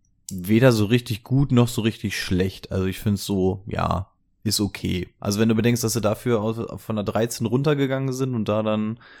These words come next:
ja gut, da waren dann im Endeffekt auch schon ziemlich viele weg, aber weiß nicht. Ich bin, beim, im Mock hab ich den immer Garrett Wilson oder sowas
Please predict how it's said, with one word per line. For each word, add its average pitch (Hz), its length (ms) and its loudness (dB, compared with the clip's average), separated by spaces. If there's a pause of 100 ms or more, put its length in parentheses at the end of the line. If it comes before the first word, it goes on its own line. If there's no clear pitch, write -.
(960)
ja 98 140 0
gut, 101 200 -2
da 98 120 2
waren 98 120 2
dann 98 140 2
im 95 100 -2
Endeffekt 98 320 -2
auch 101 120 -4
schon 95 360 -2 (440)
ziemlich - 340 -4
viele 87 240 -4
weg, 95 180 0
aber 87 400 0 (920)
weiß 82 340 -2
nicht. 90 140 -2
Ich 85 160 -10
bin, 95 680 -2 (180)
beim, 110 220 0
im 117 140 2
Mock 123 240 6
hab 123 100 4
ich 120 100 2
den 117 160 0
immer 110 180 0
Garrett 107 360 2
Wilson 117 340 4
oder 92 220 0
sowas 92 340 -2